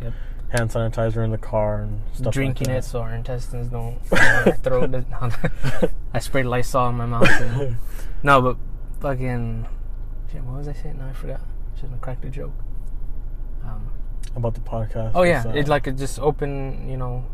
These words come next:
Speaker 1: different opportunities possibly. So, and then I asked him, obviously, you know, fucking, we're around each other pretty much every day.
Speaker 2: Mm-hmm.
Speaker 1: If we're not around each other, we're texting each other.
Speaker 2: <laughs> Yeah.
Speaker 1: So, fucking making each other laugh. Inside jokes that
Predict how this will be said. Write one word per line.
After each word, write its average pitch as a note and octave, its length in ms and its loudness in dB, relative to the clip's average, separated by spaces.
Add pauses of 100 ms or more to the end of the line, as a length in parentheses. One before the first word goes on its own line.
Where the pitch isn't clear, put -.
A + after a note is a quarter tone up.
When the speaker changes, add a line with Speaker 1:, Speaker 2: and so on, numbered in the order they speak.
(320)
Speaker 1:
different B2+ 300 -4
opportunities B2+ 580 -4
possibly. C3 520 -2 (440)
So, - 180 -4 (120)
and A2+ 120 -4
then A#2 100 -4
I C3 200 -2
asked - 300 -4
him, C#3+ 280 -2
obviously, C3 400 -4
you C3 60 -2
know, B2 200 -2
fucking, B2 460 -4
we're A2+ 280 -2
around A2+ 280 -4
each B2 120 -4
other B2+ 160 -2
pretty B2+ 200 -2
much A#2 180 -4
every A2+ 180 -2
day. A2+ 280 -4 (200)
Speaker 2:
Mm-hmm. A2 400 -2
Speaker 1:
If A2+ 120 -2
we're A2+ 100 0
not C3 200 0
around C#3+ 240 0
each C#3 100 -2
other, C#3 160 -2
we're B2 80 -2
texting C3 320 -2
each A#2 100 -4
other. A2 280 -4
Speaker 2:
<laughs> - 80 -6
Yeah. G#2+ 140 -2
Speaker 1:
So, G#2+ 280 0 (640)
fucking A2+ 240 -4
making A#2+ 220 -2
each A#2 120 -4
other A2+ 200 -2
laugh. A#2 360 -2 (120)
Inside A#2 380 -2
jokes A#2+ 260 -2
that A2+ 200 -4